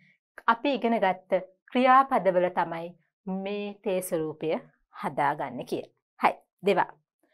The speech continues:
හාජිමෙ මෂෝ. දෙවා. හාජිමෙ මෂෝ. දෙවා.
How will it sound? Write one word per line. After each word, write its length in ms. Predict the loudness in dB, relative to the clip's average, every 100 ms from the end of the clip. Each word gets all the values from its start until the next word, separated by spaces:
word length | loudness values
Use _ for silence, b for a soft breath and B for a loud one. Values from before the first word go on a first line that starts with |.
| _
හාජිමෙ 380 | -8 -8 -8 -10
මෂෝ. 320 | -10 -12 -16 _ _ _ _ _ _ _ -10
දෙවා. 280 | 0 0 0 -8 _ _ _ _ b b -2
හාජිමෙ 300 | 0 2 0
මෂෝ. 360 | -2 -4 -10 -10 _ _ _ b b
දෙවා. 280 | -2 0 0